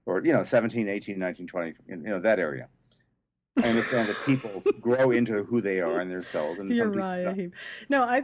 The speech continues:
Speaker 2: I know. I, I hear what you're saying, but I don't think necessarily. I think he, he'll end up looking like Daniel Craig,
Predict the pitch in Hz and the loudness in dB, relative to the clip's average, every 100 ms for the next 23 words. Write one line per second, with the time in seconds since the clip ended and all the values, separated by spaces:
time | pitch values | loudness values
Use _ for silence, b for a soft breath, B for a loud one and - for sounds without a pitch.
0 | 269 240 262 262 180 202 170 220 247 262 | 2 2 4 2 2 0 2 2 2 4
1 | 220 202 185 170 151 156 160 170 185 196 | 2 2 0 0 -2 -2 2 2 2 -2
2 | - 180 170 160 160 160 - 151 170 208 | -4 -4 -2 -4 -4 -6 -2 0 2 0
3 | 202 190 196 160 202 208 196 175 170 180 | 0 2 2 4 4 4 2 0 -2 -2
4 | 160 147 151 147 147 143 - 147 139 101 | -2 -2 -2 -2 -2 -4 -2 0 2 0
5 | 85 | -4